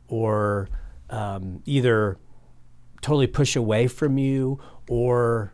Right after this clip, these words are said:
conform to you, but there's space to just be. I, I think that's the best chance, <laughs> you know, we can maybe give, uh, especially, you know, our kids or someone else that we're companioning, is just to offer them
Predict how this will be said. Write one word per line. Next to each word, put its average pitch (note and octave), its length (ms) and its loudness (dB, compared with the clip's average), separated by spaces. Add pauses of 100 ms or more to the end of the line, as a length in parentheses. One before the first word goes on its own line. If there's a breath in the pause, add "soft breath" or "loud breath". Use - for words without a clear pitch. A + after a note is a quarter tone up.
(120)
conform A2 600 -4
to - 160 -4
you, C#3+ 460 -2
but A#2 180 -4
there's G#2 200 -2
space - 540 -2
to - 140 -6
just G2+ 360 -6
be. A2 520 -6 (1400 soft breath)
I, C3+ 140 2
I D3 100 2
think D3 300 2
that's C3 260 0
the B2+ 100 -2
best A2+ 300 -2
chance, - 640 -6
<laughs> - 40 -12
you - 140 -4
know, F3+ 160 4
we D3 140 2
can C#3 400 -6 (400 loud breath)
maybe B2+ 640 2
give, B2+ 600 -2 (140)
uh, - 460 -8 (200)
especially, A#2 680 -2 (160)
you B2 80 -6
know, A2+ 120 -4
our A2 120 -2
kids A#2 560 -4
or F#2+ 100 -4
someone A2 320 -4
else G#2 200 -4
that - 80 -4
we're A2 120 -6
companioning, A2 640 -4
is F#2+ 100 -4
just - 180 -4
to - 60 -8
offer A2 340 -4
them G2+ 360 -4